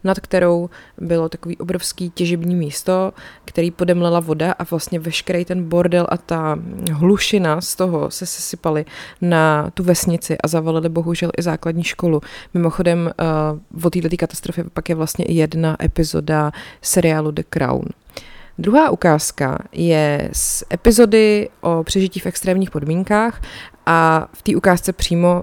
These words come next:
je kousek, eh, z vyprávění o dvou pánech, který přežili pád dvojčat World Trade Center, eh, devát, jedenáctého září dva tisíce jedna. No a ta třetí ukázka je z epizody o vzniku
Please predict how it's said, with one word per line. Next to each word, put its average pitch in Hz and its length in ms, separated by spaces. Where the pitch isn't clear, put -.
je 165 300
kousek, 170 640
eh, 180 60
z 165 120
vyprávění 175 640
o 170 120
dvou 165 220
pánech, 156 340
který 170 280
přežili 160 600
pád 156 240
dvojčat 156 800
World 160 260
Trade 160 280
Center, 160 600
eh, 151 400
devát, 151 360
jedenáctého 165 720
září 147 480
dva 151 180
tisíce - 520
jedna. 170 460
No 254 140
a 202 40
ta 165 100
třetí - 320
ukázka 175 680
je 160 200
z - 100
epizody 160 500
o 143 280
vzniku 147 520